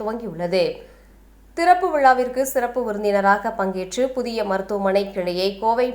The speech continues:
மேயர் திருமதி கே ரங்கநாயகி திறந்து வைத்தார். கோவை நகர காவல்துறை ஆணையர் திரு ஏ சரவணசுந்தர் ஐ பி எஸ், இந்திய மருத்துவ சங்கத்தின்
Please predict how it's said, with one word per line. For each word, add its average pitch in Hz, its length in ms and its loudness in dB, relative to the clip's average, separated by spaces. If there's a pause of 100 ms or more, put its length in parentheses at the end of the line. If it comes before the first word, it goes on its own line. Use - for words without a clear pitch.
மேயர் 196 380 2
திருமதி 190 440 -2
கே 220 200 -4 (100)
ரங்கநாயகி 190 640 -4
திறந்து 220 360 -8
வைத்தார். 156 400 4 (680)
கோவை 320 300 10
நகர 247 380 2 (100)
காவல்துறை 226 520 0 (180)
ஆணையர் 202 380 2
திரு 196 200 -2 (140)
ஏ 214 60 2 (100)
சரவணசுந்தர் 202 760 0 (180)
ஐ - 20 -6 (100)
பி 190 160 0
எஸ், - 140 -6 (460)
இந்திய 320 320 2
மருத்துவ 262 300 2 (100)
சங்கத்தின் 226 480 -4